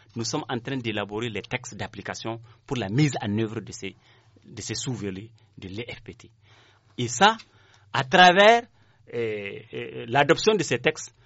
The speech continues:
nous allons également régler le problème de ce qu'on appelle la validation des acquis professionnels et expérientiels. Un, un, un, un, euh, euh, euh, si vous voulez, un, un, euh, un élément que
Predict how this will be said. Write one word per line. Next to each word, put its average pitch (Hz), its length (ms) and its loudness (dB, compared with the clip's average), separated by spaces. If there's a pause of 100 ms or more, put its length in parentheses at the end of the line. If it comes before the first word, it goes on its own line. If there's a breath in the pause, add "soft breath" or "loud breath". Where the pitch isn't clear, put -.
(180)
nous 127 220 0
allons 170 380 6 (100)
également 165 600 6
régler 180 460 6
le 165 140 6
problème 156 380 4
de 135 80 -2
ce 156 140 0
qu'on 120 240 -2
appelle 135 280 -2
la 113 140 0
validation 127 680 2
des 117 300 -4
acquis 123 320 -2
professionnels 135 540 -6
et 120 80 -12
expérientiels. 117 680 0 (520 soft breath)
Un, 294 340 6 (400)
un, 156 300 4
un, 175 840 2 (100)
un, 151 500 0
euh, 107 320 -6 (120)
euh, 107 320 -6 (600 soft breath)
euh, 113 100 -6 (100)
si - 160 -10 (200)
vous 190 40 0
voulez, 156 240 2
un, 156 240 2
un, 156 220 2
euh, 127 560 -2
un 151 160 0
élément 131 400 4
que 160 300 -2